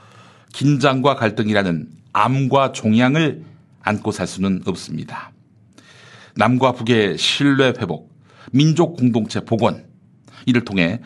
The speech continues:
한반도의 위대한 번영을 피해서 우리가 어디로 갈 수 있겠습니까? 이 길을 외세든 자본이든 막을 수가 없습니다. 대통령 취임 선서에도 나오는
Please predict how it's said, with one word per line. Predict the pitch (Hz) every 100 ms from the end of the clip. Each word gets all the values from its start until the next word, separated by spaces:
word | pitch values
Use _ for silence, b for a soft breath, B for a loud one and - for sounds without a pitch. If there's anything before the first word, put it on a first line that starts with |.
| B
한반도의 | B - 131 127 123 123 110 90
위대한 | 123 151 160 147 131 - -
번영을 | - 110 135 180 165 101
피해서 | 80 120 104 95 - b b b b b b b
우리가 | - 107 143 107
어디로 | 78 76 95 190 202
갈 | - 101
수 | -
있겠습니까? | - 78 - - - - - _ _ _ _ _ _ - - b b b b b
이 | - 143 143
길을 | 113 87 78 - -
외세든 | - 90 110 120 139 127 120 73 -
자본이든 | - 95 101 95 85 98 151 B B
막을 | 85 87 87
수가 | - - 85 80 - -
없습니다. | 117 - - 127 - - _ _ - _ _ - B B B B
대통령 | - 147 175 196 196
취임 | - 190 185 175
선서에도 | 170 160 160 151 135 135 117 120
나오는 | 104 92 90 98 85